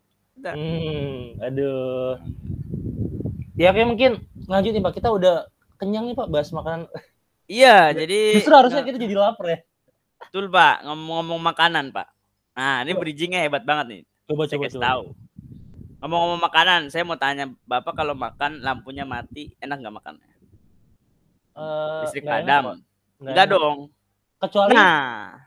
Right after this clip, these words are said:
Speaker 2: kecuali ini, Pak, kita lagi candlelight dinner, Pak. Kan emang setnya
Speaker 1: Iya, memang set seperti itu.
Speaker 2: <laughs> Iya,
Speaker 1: Tapi kan
Speaker 2: iya.
Speaker 1: tentu kita butuh
Speaker 2: Nah,
Speaker 1: penerangan
Speaker 2: susah,
Speaker 1: cahaya
Speaker 2: Pak. Takutnya,
Speaker 1: ketika
Speaker 2: takutnya kita udah,
Speaker 1: kita makan.
Speaker 2: eh,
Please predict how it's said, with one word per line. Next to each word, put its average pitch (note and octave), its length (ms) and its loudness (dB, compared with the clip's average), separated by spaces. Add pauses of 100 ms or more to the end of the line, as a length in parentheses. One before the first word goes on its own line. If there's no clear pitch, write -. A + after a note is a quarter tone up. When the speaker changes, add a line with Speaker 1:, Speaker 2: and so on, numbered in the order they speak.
Speaker 2:
kecuali G#3 320 -2
ini, A#3+ 160 -10
Pak, F#3 160 -6
kita F#3+ 160 -8
lagi F#3+ 240 -4
candlelight D#3 400 -6
dinner, D3+ 320 -10
Pak. F#2+ 160 -12 (320)
Kan D3 360 -14
emang B2 440 -12
setnya A#2+ 560 -2
Speaker 1:
Iya, F#2+ 400 -8
memang A2+ 240 -14
set - 240 -6
seperti B2+ 400 -10
itu. C3+ 200 -8 (140)
Speaker 2:
<laughs> A#2 60 -4
Iya, A#2+ 80 -4
Speaker 1:
Tapi D#3+ 240 0
kan G#3 160 6
Speaker 2:
iya. G2+ 100 -6 (300)
Speaker 1:
tentu D3+ 240 -4
kita F3 160 -4
butuh E3 280 -4
Speaker 2:
Nah, C#3+ 200 -2
Speaker 1:
penerangan C3+ 240 -4
Speaker 2:
susah, A#3+ 240 4
Speaker 1:
cahaya - 80 6
Speaker 2:
Pak. E3+ 140 6 (340)
Takutnya, C#4 480 4
Speaker 1:
ketika - 160 -12
Speaker 2:
takutnya A3+ 320 -2
kita D4 240 2
udah, G#3 280 4 (200)
Speaker 1:
kita A#2 80 -12
makan. A2+ 240 -12
Speaker 2:
eh, F#3 140 2